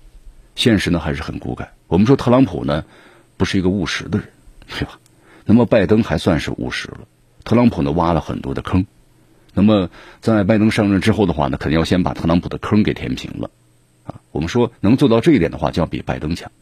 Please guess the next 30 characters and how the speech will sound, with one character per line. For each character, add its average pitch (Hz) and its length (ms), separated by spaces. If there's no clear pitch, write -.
但 117 100
是 127 80
现 139 120
在 127 80
美 85 180
国 73 140
的 92 60
话 85 120
呢， 76 60
我 67 60
们 64 100
说 78 100
国 73 160
内 82 180
是 65 120
矛 62 140
盾 71 160
重 67 180
重， - 160
是 92 120
不 78 60
是？ 76 160
你 92 80
看， 113 100
包 127 120
括 123 100
特 110 120
朗 120 160
普 71 120
的 76 220